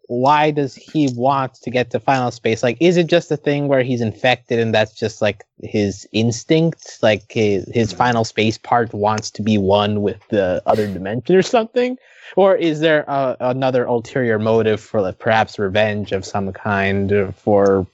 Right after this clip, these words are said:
Speaker 1: whatever happened before that we don't know about? The, um, like, that, that, that still needs to be resolved. But giving, uh, Lord Commander an identity connected to Gary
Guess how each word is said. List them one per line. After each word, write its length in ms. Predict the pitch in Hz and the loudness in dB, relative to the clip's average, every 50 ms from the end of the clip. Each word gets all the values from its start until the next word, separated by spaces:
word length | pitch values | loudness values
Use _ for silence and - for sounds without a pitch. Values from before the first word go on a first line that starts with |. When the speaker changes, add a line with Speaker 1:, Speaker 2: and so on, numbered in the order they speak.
| _ _ - | _ _ 0
Speaker 1:
whatever 440 | 104 98 92 95 87 - 92 82 | 2 4 4 2 2 0 -2 -2
happened 440 | - 101 104 101 92 - 101 101 92 | 0 0 0 0 0 -2 -4 -6 -4
before 500 | 87 92 - - 104 101 98 95 92 95 | -6 -6 -4 -2 -2 0 2 2 0 0
that 140 | 95 92 90 | -2 -2 -2
we 100 | 95 98 | -2 -2
don't 220 | 92 95 87 76 | -2 -2 -2 -2
know 180 | 87 101 104 101 | 0 2 2 2
about? 380 | 104 92 101 101 104 101 92 101 _ _ _ - - - - - - - _ - | 4 4 2 2 2 2 0 -4 _ _ _ -20 -20 -20 -18 -14 -14 -14 _ -4
The, 300 | 131 135 139 135 90 143 | 0 0 2 2 2 2
um, 140 | 156 147 131 | 0 0 0
like, 300 | - 165 175 180 175 180 | 0 0 0 0 0 2
that, 180 | 196 214 208 190 | 0 0 2 2
that, 260 | 226 220 - - 190 | 2 0 -2 -2 -2
that 240 | - 220 247 262 262 - | 0 2 2 0 -2 -6
still 320 | - - 240 226 220 220 | -8 -2 0 2 2 2
needs 300 | 208 196 190 196 180 - | 2 2 0 0 -2 -4
to 80 | - 175 | -4 -2
be 80 | 170 170 | 0 0
resolved. 640 | 165 156 135 117 113 101 92 90 95 - - - _ _ _ _ _ _ - - _ - | 0 0 0 2 2 2 2 2 0 -2 -4 -6 _ _ _ _ _ _ -20 -10 _ 2
But 360 | 160 165 160 160 160 143 - - 175 170 156 | 2 4 4 4 2 0 -2 -6 -8 -4 0
giving, 400 | 165 196 190 208 214 214 208 202 | 0 0 2 2 0 0 0 -4
uh, 320 | 185 156 - 180 180 180 160 | -4 -2 0 2 2 2 2
Lord 240 | 170 175 180 170 170 | 2 2 2 0 0
Commander 440 | - 170 170 165 165 160 160 156 156 | -4 -4 0 0 2 2 2 2 2
an 180 | 147 - 151 143 | 2 0 -2 -2
identity 600 | 135 131 120 113 151 147 139 139 131 135 131 123 | -2 -2 0 0 0 0 0 0 0 0 0 -2
connected 640 | - - - 123 127 143 165 175 170 - - 156 139 - | -2 -4 -4 -2 0 2 0 0 0 -2 -4 -4 -2 -2
to 80 | - 123 | -4 -4
Gary 640 | 117 120 110 104 104 104 104 104 113 123 135 117 | 0 0 0 2 2 2 2 0 0 0 -2 -4